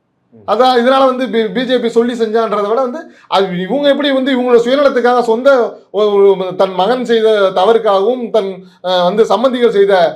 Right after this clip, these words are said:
Speaker 2: ஊழலுக்காகவும் பி ஜே பி புடிச்சு வச்சு வந்து டார்ச்சர் கொடுத்தோன்னே நீங்க போய் பி ஜே பில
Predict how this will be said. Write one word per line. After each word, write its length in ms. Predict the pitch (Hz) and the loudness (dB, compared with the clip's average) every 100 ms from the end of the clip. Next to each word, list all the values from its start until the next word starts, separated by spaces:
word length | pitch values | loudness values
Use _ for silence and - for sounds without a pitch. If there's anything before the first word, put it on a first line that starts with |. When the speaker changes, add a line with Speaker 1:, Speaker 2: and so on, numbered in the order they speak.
| - _ | -8 _
Speaker 2:
ஊழலுக்காகவும் 720 | 220 269 240 220 202 202 254 277 277 _ _ - | -2 2 2 4 2 2 -2 -4 -18 _ _ -6
பி 80 | 247 | -2
ஜே 120 | 262 | 2
பி 100 | 240 | 2
புடிச்சு 260 | 214 240 240 | 0 -2 0
வச்சு 180 | 233 226 254 233 214 | 0 0 2 2 2
வந்து 220 | 208 220 | 0 0
டார்ச்சர் 400 | 233 226 240 240 | 2 2 0 -4
கொடுத்தோன்னே 320 | 208 202 240 226 | -2 -2 -2 -2
நீங்க 140 | 214 | -4
போய் 120 | 233 220 | -6 -4
பி 40 | |
ஜே 140 | 233 | 0
பில 160 | 226 214 | 0 0